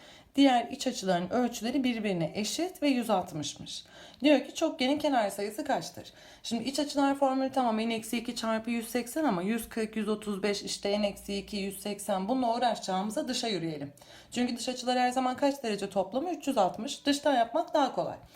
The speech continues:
Mesela bu nasıl bir çokgen? Atıyorum. Şöyle bir tane çokgen devam ediyor. Kaçgen olduğunu bilmiyoruz. Bir tane içi yüz kırk, diğeri yüz otuz beş, diğeri yüz yirmi beş.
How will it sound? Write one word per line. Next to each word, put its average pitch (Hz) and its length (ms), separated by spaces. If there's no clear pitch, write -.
Mesela 254 260
bu 302 80
nasıl 302 240
bir 180 100
çokgen? 180 400
Atıyorum. 196 640
Şöyle 185 440
bir 208 100
tane 170 320
çokgen 175 480
devam 185 340
ediyor. 156 200
Kaçgen 208 380
olduğunu 185 360
bilmiyoruz. 165 580
Bir 311 140
tane 254 360
içi 233 200
yüz 277 260
kırk, - 360
diğeri 254 260
yüz 247 200
otuz 214 360
beş, - 580
diğeri 233 260
yüz 185 320
yirmi 254 320
beş. 262 460